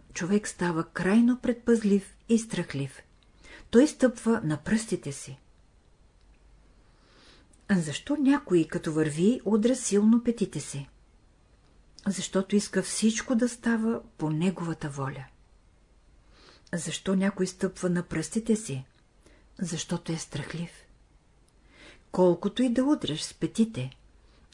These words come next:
желанието ти няма да се изпълни. Колкото и да стъпваш на пръсти, по-умен няма да станеш. Ако не знаеш как да удреш с петите си,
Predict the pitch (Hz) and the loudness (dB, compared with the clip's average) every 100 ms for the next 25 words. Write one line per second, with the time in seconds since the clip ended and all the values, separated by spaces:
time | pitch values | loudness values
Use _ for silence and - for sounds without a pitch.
0 | - 190 196 170 156 175 180 - 175 - | -6 0 2 2 2 0 -2 -2 -6 -2
1 | 175 160 147 151 170 - 196 - 175 151 | 0 0 0 -2 -4 -4 -4 -2 -4 -2
2 | 147 - _ _ _ _ _ _ _ - | -6 -12 _ _ _ _ _ _ _ -20
3 | - - - 214 214 214 190 196 190 190 | -20 -20 2 6 6 4 0 2 2 0
4 | 202 190 190 - 180 - 208 233 - 156 | -2 -2 -4 -2 -4 0 0 0 -4 -6
5 | - - _ _ _ - _ - 214 277 | -6 -14 _ _ _ -20 _ 4 4 6
6 | 294 185 151 139 120 165 151 180 196 190 | 4 2 2 0 -2 -2 0 0 -2 -4
7 | - 147 143 139 - - - _ _ _ | -6 -6 -6 -8 -10 -12 -16 _ _ _
8 | _ _ _ _ - - - - - - | _ _ _ _ -20 -20 -6 -2 0 0
9 | 185 170 147 147 170 285 - - 226 220 | 0 0 -2 -2 0 -2 -4 -4 -4 0
10 | 202 196 190 180 165 - - 175 165 196 | 2 2 2 0 -2 -6 -4 -4 0 -2
11 | 196 170 - 151 - | 0 -2 -2 -4 -4